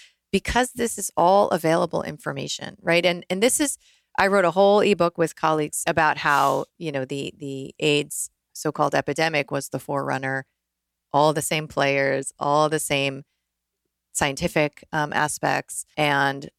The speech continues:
public and social propaganda. Literally, that was the rehearsal. Now we're in the actual, <laughs> you know, play. It's, it's exactly the same. So it's been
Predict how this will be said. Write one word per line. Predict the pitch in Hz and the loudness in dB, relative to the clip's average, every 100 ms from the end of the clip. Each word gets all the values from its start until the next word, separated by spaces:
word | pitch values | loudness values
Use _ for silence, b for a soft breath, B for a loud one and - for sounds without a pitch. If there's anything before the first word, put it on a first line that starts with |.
| _ _ | _ _
public | - 156 147 131 | -2 0 0 -2
and | 139 | -4
social | - 165 - 139 143 - _ _ _ _ | -2 0 0 -2 -4 -8 _ _ _ _
propaganda. | 139 143 147 147 139 123 127 170 _ _ _ _ _ _ _ _ _ - | -4 -2 0 0 0 0 -2 -6 _ _ _ _ _ _ _ _ _ -8
Literally, | 156 185 202 160 143 | 2 4 6 4 2
that | 131 120 | 2 0
was | 165 185 | -2 0
the | 208 | 2
rehearsal. | 220 220 190 180 175 185 _ | 2 2 0 0 0 -2 _
Now | 131 127 139 | -2 0 2
we're | 147 | 0
in | - 160 | -2 -4
the | |
actual, | - 143 - 220 220 240 269 330 | -4 -4 0 4 6 6 2 -2
<laughs> | 320 269 | -14 -2
you | 220 | 2
know, | 180 170 | 2 0
play. | - 160 139 143 - | 2 2 2 0 -4
It's, | - - - - | -10 -12 -14 -6
it's | 156 - | -6 -6
exactly | 143 147 151 180 | -4 0 0 -2
the | 185 | -4
same. | - 147 139 160 - _ _ _ | -4 -4 -6 -12 -20 _ _ _
So | - 214 208 - _ _ _ _ - | 0 2 2 -2 _ _ _ _ 0
it's | 285 - | 0 0
been | 214 220 254 262 226 226 | -2 4 4 4 0 -4